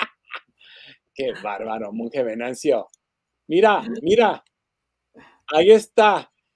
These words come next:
Esa es la cara del futuro. Cougars del mundo, unidse, unidse. No tengáis vergüenza. Está bien amar a cualquier edad.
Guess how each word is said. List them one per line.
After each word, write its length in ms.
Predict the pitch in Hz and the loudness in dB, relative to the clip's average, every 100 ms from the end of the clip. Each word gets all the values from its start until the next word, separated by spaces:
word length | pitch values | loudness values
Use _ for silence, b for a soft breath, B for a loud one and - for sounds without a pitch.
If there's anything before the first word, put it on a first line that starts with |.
| _ | _
Esa 280 | 185 202 214 | 4 4 4
es 80 | 240 | 2
la 180 | 220 - | 2 4
cara 240 | 208 214 | 4 4
del 160 | 202 175 | 2 0
futuro. 540 | 160 160 226 226 185 - | -2 -2 6 6 6 2
Cougars 640 | 285 302 311 269 220 180 | -2 4 6 6 4 4
del 180 | 214 208 | 4 4
mundo, 540 | 240 269 254 247 240 | 0 2 4 4 2
unidse, 840 | - 214 254 269 _ - 233 202 233 | 0 2 2 -4 _ 0 2 2 -4
unidse. 800 | 226 233 285 294 - - 208 135 b b - | -4 -2 -2 -4 -8 2 2 2 b b 0
No 180 | 196 233 | 4 4
tengáis 500 | 247 240 233 233 196 | 4 2 2 2 2
vergüenza. 960 | 233 196 220 247 226 _ 226 190 135 - _ _ _ | 2 4 2 2 -4 _ 0 0 -2 -10 _ _ _
Está 320 | - - 214 | -10 -4 -2
bien 220 | 202 220 214 | 2 0 0
amar 420 | 190 190 196 190 | -2 0 0 0
a 80 | 170 | -4
cualquier 440 | 156 156 143 196 185 | -2 -2 0 -2 0
edad. 440 | 175 190 185 170 | 0 2 0 -4